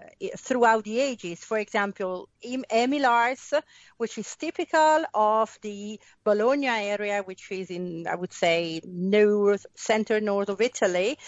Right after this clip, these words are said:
and the technique has always been the same, and it's still, uh, taught in the same way. But at the same time, you do have guilds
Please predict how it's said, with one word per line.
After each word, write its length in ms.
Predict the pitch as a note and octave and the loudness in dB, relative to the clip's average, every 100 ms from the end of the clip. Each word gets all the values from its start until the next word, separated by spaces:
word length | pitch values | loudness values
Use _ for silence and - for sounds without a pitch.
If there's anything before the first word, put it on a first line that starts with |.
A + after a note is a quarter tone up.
| - - | -18 -6
and 260 | - A3 G#3+ | 0 2 2
the 120 | A#3 | 0
technique 420 | B3+ C#4 - C#4+ C4+ | 0 -6 -4 -4 -4
has 160 | A#3+ - | -4 0
always 560 | A#3+ D4+ D4+ D#4+ D#4 - | 2 2 2 -2 -2 -6
been 340 | - C4+ B3+ | -4 -2 -2
the 80 | B3 | -2
same, 640 | A3+ - G#3+ G3 G3+ A3 A#3 | -2 -2 0 -2 -4 -8 -8
and 240 | G#3+ G3+ | -8 -10
it's 160 | G3 - | -12 -16
still, 640 | - D4+ D#4+ E4 E4 E4+ _ - - - | -6 -4 0 0 0 -2 _ -20 -14 -2
uh, 540 | G3 F3+ F3+ F3+ F3+ F3+ F3+ F3 F3 F3+ _ - | 0 2 0 0 -2 -4 -6 -10 -12 -14 _ 4
taught 520 | D#4 C#4 C#4 - - _ - | 4 4 -4 -14 -20 _ -16
in 80 | A3 | -14
the 80 | G3+ | -10
same 260 | A3+ G#3 | -10 -8
way. 420 | G3+ G3 D3+ D#3+ _ _ - _ - | -6 -6 -8 -16 _ _ -20 _ -2
But 140 | G#3+ | 0
at 100 | A3 | 0
the 80 | A#3+ | -6
same 320 | - D#4 G#4+ - | 0 0 0 -8
time, 540 | - A#3 G#3 A3+ D#4+ _ | -4 -2 -2 -4 -8 _
you 120 | A#3 A3+ | -16 -14
do 220 | A#3 D4+ | -10 -4
have 200 | - D#4+ - | -2 -2 -4
guilds 480 | B3+ G#3+ G#3+ - | -2 0 0 -2